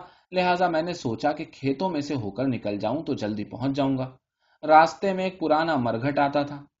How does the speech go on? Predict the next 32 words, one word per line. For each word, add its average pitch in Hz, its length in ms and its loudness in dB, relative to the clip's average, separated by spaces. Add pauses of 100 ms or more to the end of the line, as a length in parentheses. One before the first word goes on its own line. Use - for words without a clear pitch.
(280)
جہاں 165 300 2
ہندو 127 380 0
اپنے 147 220 0
مردے 120 340 0
جلاتے 101 420 -6
ہیں۔ 120 160 -8 (460)
مرگھٹ 175 480 2
میں 160 200 0
جو 175 140 -4
کیکر 139 400 -2
کے 180 120 -6
چار 127 300 0
درخت 127 420 -4
ہیں، 117 120 -6 (340)
ان 180 180 -4
کے 214 120 0
پاس 151 320 0
سے 170 140 -6
گزرتے 117 480 -4
ہوئے 156 200 -2
مجھے 160 240 -4
یوں 131 240 0
محسوس 120 480 -4
ہوا 117 180 0 (340)
جیسے 170 280 0
کوئی 185 180 -6
میرے 165 200 -4
پیچھے 175 420 -10
پیچھے 131 320 -8
آ 104 140 -2
رہا 95 240 -6
ہے۔ 113 120 -16